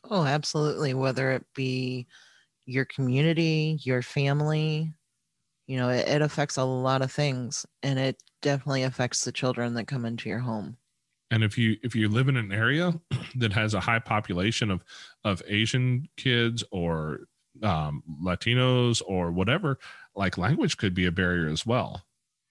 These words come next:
Speaker 2: And if you can't speak Spanish and a kid primarily speaks Spanish at home as a young kid,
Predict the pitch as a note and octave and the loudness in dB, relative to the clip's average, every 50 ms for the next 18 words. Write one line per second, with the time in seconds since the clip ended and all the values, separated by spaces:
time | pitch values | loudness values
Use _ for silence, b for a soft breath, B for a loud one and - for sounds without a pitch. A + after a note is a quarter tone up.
0 | _ _ _ _ _ _ _ _ _ _ _ _ _ _ _ _ _ _ _ _ | _ _ _ _ _ _ _ _ _ _ _ _ _ _ _ _ _ _ _ _
1 | - A2+ G#2+ G2+ G2 G#2 G2+ - - A#2+ B2+ - - E3 D3+ G2 - - - C#3+ | 0 0 2 2 4 2 2 2 2 0 -2 0 0 -2 -2 -2 -4 -4 -2 -2
2 | B2 - - - E2 D#2+ G#2 C#3 E3 D#3 - - - G2+ G2 F2 - - C#3 C3+ | -2 -2 -6 -6 -2 0 2 2 2 2 0 -4 -2 -4 -4 -4 -2 0 -2 0
3 | B2+ B2+ - - A2 A2 G#2 F#2 G#2 B2 C#3 C#3 B2+ - - C3+ A#2+ - - A2+ | -2 -4 -4 -4 -2 0 0 2 2 4 2 2 0 0 -2 -2 -2 -2 -2 -2
4 | G#2+ A#2+ B2+ - - - - G2+ G#2+ C3 D3 C#3 A2+ G2+ F#2+ G2 G#2 A#2 A#2+ A#2 | 0 0 2 0 0 -2 -2 -2 0 2 2 2 2 2 2 4 4 2 2 2
5 | - D3+ D#3 D3+ | 2 2 2 2